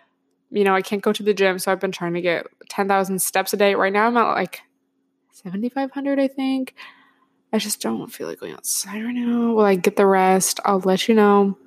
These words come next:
Um, but I, yeah, I've just been, like, walking, listening to music, or FaceTiming, just walking, you know, just, yeah, being outside, that has helped a lot.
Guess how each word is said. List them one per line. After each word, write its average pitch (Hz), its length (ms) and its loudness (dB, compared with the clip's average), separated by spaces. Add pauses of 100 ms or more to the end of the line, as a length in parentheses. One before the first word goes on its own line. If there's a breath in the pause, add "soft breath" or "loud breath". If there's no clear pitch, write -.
(840 soft breath)
Um, 180 640 -2 (180)
but 196 100 2
I, 196 220 -2
yeah, 185 180 4
I've 170 80 -2
just 190 160 -2
been, 214 80 0
like, 208 140 2
walking, 170 540 2
listening 170 320 -2
to 170 100 -8
music, 170 720 -2 (1000)
or 175 320 2
FaceTiming, 180 840 -2 (720 loud breath)
just - 180 -8
walking, - 400 -6 (160)
you - 80 -14
know, - 180 -8
just, - 200 -14 (400)
yeah, 220 180 -4 (100)
being 196 200 0
outside, 175 500 0
that 175 240 0
has 170 140 -10
helped - 360 -10
a 196 60 -6
lot. 220 520 0